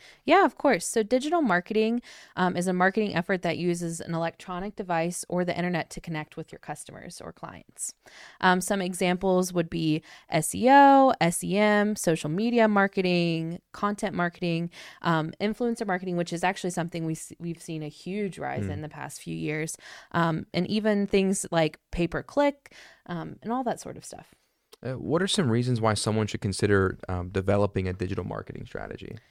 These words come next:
Speaker 1: So there are really three key things that are important and that kind of help them use or decide to use digital marketing. One is that it's tradi-, cheaper than traditional marketing.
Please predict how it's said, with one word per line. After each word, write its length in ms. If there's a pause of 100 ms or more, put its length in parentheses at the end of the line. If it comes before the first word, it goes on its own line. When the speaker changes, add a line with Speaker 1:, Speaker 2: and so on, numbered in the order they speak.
(420)
Speaker 1:
So 380
there 180
are 180
really 360
three 260
key 260
things 440
that 160
are 180
important 600 (280)
and 120
that 120
kind 200
of 80
help 260
them 380 (160)
use 360
or 120
decide 380
to 60
use 200
digital 340
marketing. 560
One 240
is 220
that 140
it's 180
tradi-, 400 (480)
cheaper 580
than 180
traditional 520
marketing. 560